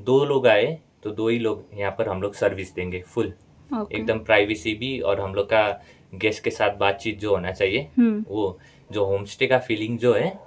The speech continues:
Speaker 2: वो देना
Speaker 1: एकदम
Speaker 2: चाहते
Speaker 1: प्योर,
Speaker 2: हैं।
Speaker 1: प्योर फीलिंग रखना चाहते हैं।
Speaker 2: हम्म।
Speaker 1: And वैसा नहीं है कि रूम भी वो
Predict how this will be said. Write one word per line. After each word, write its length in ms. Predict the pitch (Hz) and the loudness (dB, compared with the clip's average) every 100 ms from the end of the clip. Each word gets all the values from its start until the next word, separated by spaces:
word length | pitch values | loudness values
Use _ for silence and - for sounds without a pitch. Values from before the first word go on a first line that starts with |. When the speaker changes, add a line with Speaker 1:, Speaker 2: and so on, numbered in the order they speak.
| - - | -20 2
Speaker 2:
वो 120 | 285 277 | 8 10
देना 200 | 240 214 | 10 10
Speaker 1:
एकदम 100 | 202 | 10
Speaker 2:
चाहते 220 | 196 190 | 10 12
Speaker 1:
प्योर, 160 | 160 | 10
Speaker 2:
हैं। 140 | 185 190 | 8 0
Speaker 1:
प्योर 340 | 127 135 139 | 2 4 4
फीलिंग 480 | 135 - 113 120 113 | 2 -2 -2 0 0
रखना 240 | 107 110 | -2 -2
चाहते 300 | 95 90 95 | -2 -4 -4
हैं। 120 | 90 92 - | -8 -4 -2
Speaker 2:
हम्म। 440 | 220 196 202 98 | -2 -2 -10 -10
Speaker 1:
And 100 | 107 | -2
वैसा 280 | 120 131 156 | -2 2 2
नहीं 200 | 151 151 | 2 -2
है 80 | 139 | -4
कि 180 | 151 147 | -4 -4
रूम 280 | 127 135 | -4 -4
भी 260 | 127 139 131 | -6 -4 -2
वो 480 | 123 120 113 107 | 0 2 0 -2